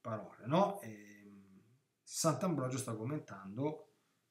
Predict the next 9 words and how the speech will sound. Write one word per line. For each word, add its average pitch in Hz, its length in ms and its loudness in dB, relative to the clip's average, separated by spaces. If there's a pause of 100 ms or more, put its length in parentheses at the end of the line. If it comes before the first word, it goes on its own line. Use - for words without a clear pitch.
(340)
il 110 140 -6
brano 123 340 2
che 104 60 -4
ormai 110 320 -2
dovremmo, 98 420 -10
eh, 101 40 -12
dovrebbe 104 280 -10
essere 98 400 -12
familiare, 113 1000 -4